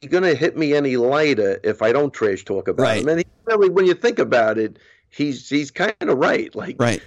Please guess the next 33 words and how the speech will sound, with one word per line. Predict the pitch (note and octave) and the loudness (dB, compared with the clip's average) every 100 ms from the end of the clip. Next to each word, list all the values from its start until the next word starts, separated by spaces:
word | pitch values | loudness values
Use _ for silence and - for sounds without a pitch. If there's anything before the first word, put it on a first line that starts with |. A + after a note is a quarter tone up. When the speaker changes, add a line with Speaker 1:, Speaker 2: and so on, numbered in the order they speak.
| - | -4
Speaker 1:
it's | - - | -4 -4
a | - - | -10 -6
fucking | F#3+ - C#3+ | -4 -2 -4
fight. | - F#3+ A2 | 0 0 0
Like, | A2+ A2 - - _ | -2 -4 -12 -20 _
wait, | D3 A#2+ | 2 2
you're | G#2 D3+ | 2 0
telling | D#3 E3 E3 | 2 2 2
me | D#3 | 2
now | D3 D3+ | 2 2
because | C#3+ D3 C3 | 0 -2 0
I'm | C3 | -2
talking | B2 D3+ D3 A2+ | 0 -2 -2 -6
shit | A2 E3 | -2 0
about | E3+ D#3+ E3+ F#3 | 2 2 2 2
you, | G3+ F3+ - - _ _ - | 0 -2 -6 -20 _ _ -6
you're | C3+ | -2
gonna | C#3 C3 B2+ | 0 -2 -4
hit | A#2 D#3 | -2 -2
me | C#3+ | -2
harder? | G#2+ B2+ E3+ F4 C#4 | 0 2 2 2 0
Speaker 2:
Right, | C#3+ B2+ - | 2 0 0
Speaker 1:
Then | B2 C3+ | 0 2
Speaker 2:
yeah. | A#2+ - - | 0 -4 -12
Speaker 1:
then | B2+ B2+ _ D#3 | -12 -14 _ -6
this | G3+ F#3 | -4 0
doesn't | G#3 F3+ | 2 2
even | F3 E3+ | 2 2
make | D#3+ | 0
sense. | - F#3+ D#3 | 0 -2 2
So | D#3 | 2
I | D#3+ | 4
like, | F#3+ G3 | 4 0